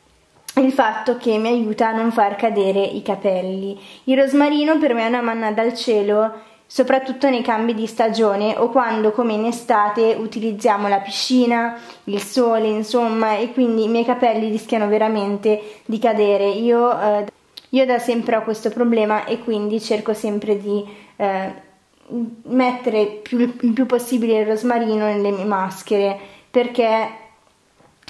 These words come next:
noto la differenza quando lo utilizzo e quando non lo utilizzo per una questione di caduta dei capelli.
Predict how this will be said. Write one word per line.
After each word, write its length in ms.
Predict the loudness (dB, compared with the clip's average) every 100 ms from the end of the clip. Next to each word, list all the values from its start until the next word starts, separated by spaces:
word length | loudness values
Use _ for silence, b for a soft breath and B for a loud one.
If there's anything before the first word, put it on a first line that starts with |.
| -20 -20 _ -20 -16 -14 -16 -18 -20 -20 _ _ _ _ _ _ B B B _
noto 640 | 2 2 2 2 2 2 2
la 120 | 0
differenza 840 | 0 -2 0 2 2 2 2 2 0
quando 420 | 0 0 2 2
lo 80 | 2
utilizzo 460 | 0 0 0 2
e 20 |
quando 320 | 2 2 2 2
non 120 | 4
lo 80 | 2
utilizzo 540 | 2 -2 -2 2 2
per 160 | 2 2
una 160 | 2
questione 460 | 0 -4 0 0 0
di 120 | -2
caduta 380 | 0 0 2 0
dei 140 | 0
capelli. 580 | 0 0 0 0 -2 -4